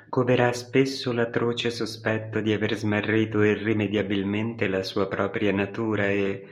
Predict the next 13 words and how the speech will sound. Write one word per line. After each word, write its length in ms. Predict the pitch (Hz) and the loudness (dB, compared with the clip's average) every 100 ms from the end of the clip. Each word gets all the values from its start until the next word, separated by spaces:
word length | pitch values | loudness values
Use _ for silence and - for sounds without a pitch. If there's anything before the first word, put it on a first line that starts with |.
| - - | -20 -14
assumendo 680 | - - 107 101 98 98 | -12 -6 -2 0 0 0
spontaneamente 1000 | 98 - 101 98 95 95 95 95 95 98 | -2 -2 -2 -2 -2 -2 0 -2 -2 -2
gli 100 | 95 | 0
atteggiamenti 720 | 95 - 92 98 95 98 95 95 | 0 0 -4 -2 0 -2 -2 0
del 220 | 92 92 | 0 -2
folle 640 | - 104 101 90 90 92 - - - | -2 0 2 0 -2 -6 -10 -16 -6
e 80 | - | -4
stringendo 600 | 123 - 120 117 120 120 | -2 0 0 2 0 2
amicizia 720 | 117 120 117 120 - 120 113 | 2 2 0 -2 -2 2 2
con 220 | - 110 | 4 4
le 140 | 110 113 | 4 4
persone 440 | 113 110 113 113 | 2 0 -2 0
malate, 720 | 110 107 107 117 120 104 104 | 2 4 4 0 0 0 0